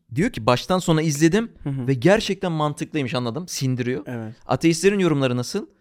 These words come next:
Speaker 1: Diyor ki, "Abi bir dakikasına bile tahammül edemedim."
Speaker 2: Saçma, ıy, oho, ha ha.
Speaker 1: Ve gülüyor ve "Baştan sona hepsi saçmalık." deyip tamamen şey yapıyor.
Speaker 2: Bu videolar sadece inanmayanlara Allah'ı gösterip kanıtlayıp iman sahibi olmalarını sağlamıyor.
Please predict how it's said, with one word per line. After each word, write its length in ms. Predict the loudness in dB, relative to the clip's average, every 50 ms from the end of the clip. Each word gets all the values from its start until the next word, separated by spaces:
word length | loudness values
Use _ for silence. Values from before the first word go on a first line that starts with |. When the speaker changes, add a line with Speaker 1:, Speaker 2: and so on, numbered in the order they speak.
| _ _ _ -6
Speaker 1:
Diyor 120 | -6 -4
ki, 160 | -2 0 0 0
"Abi 220 | 0 -2 -4 -8 _ -12
bir 160 | -6 -2 0
dakikasına 420 | 0 0 0 -2 -8 -6 -6 -4 -4
bile 140 | -4 -4
tahammül 300 | -4 -4 -4 -4 -4 -4
edemedim." 400 | -4 -2 -2 -2 -2 0 -2 -4
Speaker 2:
Saçma, 180 | -4 -6 -8 -6
ıy, 240 | -6 -6 -6 -6 -10 _ -10
oho, 300 | -10 -8 -8 -10 -12 -12 -12
ha 200 | -12 -12 -12 -12
ha. 180 | -14 -14 -16 -16 _ -2
Speaker 1:
Ve 120 | 0 0
gülüyor 560 | 0 2 0 0 2 4 6 6 6 6 6
ve 220 | 6 4 4 4 0 -8 -8
"Baştan 600 | 0 4 4 4 4 2 -2 0 2 2 2 0
sona 420 | -2 -2 -2 -2 0 -2 -4 -6 -2
hepsi 540 | 2 2 2 2 0 -8 -6 -4 -4 -4 -6 -8
saçmalık." 680 | -10 -6 -4 -4 -4 -4 -8 -8 -8 -10 -12 -14 _ -12
deyip 180 | -12 -12 -12 _ _ _ _ _ _
tamamen 420 | -12 -10 -8 -8 -10 -10 -12 -16
şey 160 | -14 -12 -12
yapıyor. 240 | -12 -12 -14 -20 -20 -18 -14 -10 -2
Speaker 2:
Bu 160 | 0 2 4 4
videolar 320 | 4 4 4 6 6 4
sadece 520 | 2 2 2 4 4 4 4 4 2 0 -2
inanmayanlara 720 | -2 0 0 0 0 0 0 0 0 0 0 -2 -2 -4 -4
Allah'ı 380 | -4 -6 -6 -4 -2 -2 -2 -2
gösterip 580 | 0 0 0 -2 -2 -4 -6 -6 -6 -8 -10
kanıtlayıp 640 | -8 -4 -4 -4 -4 -2 -2 0 0 -2 -4 -8 -8 -4
iman 320 | -2 0 0 0 0 0
sahibi 380 | 0 0 0 0 2 0 0 -2
olmalarını 480 | -2 -2 -2 -2 -2 -2 -2 -2 -4
sağlamıyor. 540 | -4 -4 -2 0 2 2 2 2 0 -2 -2